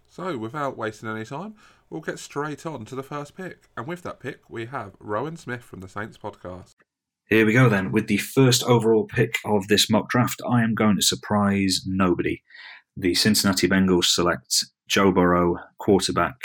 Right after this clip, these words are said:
Speaker 2: Louisiana State University. As much as I'd love there to be some massive blockbuster trade here with picks flying around and people flying around,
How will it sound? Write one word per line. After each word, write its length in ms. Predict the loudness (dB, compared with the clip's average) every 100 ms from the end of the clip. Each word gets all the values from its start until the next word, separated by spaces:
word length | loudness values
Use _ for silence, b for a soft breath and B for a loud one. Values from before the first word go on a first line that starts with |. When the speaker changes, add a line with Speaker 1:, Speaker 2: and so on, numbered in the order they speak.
| -14 -6
Speaker 2:
Louisiana 480 | 0 2 2 -2 -4
State 320 | -2 -2 -4
University. 600 | -6 -8 -6 -6 -8 -10 _ B B B B B
As 120 | -2
much 200 | 0 2
as 80 | 2
I'd 120 | 4
love 180 | 4 4
there 120 | 2
to 160 | 0 2
be 160 | 2 2
some 320 | 2 0 0
massive 380 | 0 2 0 -2 _ -2
blockbuster 460 | -2 0 -4 -4 -4
trade 280 | -2 -2 0
here 220 | 2 2
with 140 | 0 _ -6
picks 200 | -4 -2
flying 280 | 0 2 2
around 320 | 0 -2 -4
and 80 | 0
people 260 | 0 0
flying 260 | -4 -2 -2
around, 300 | -2 -4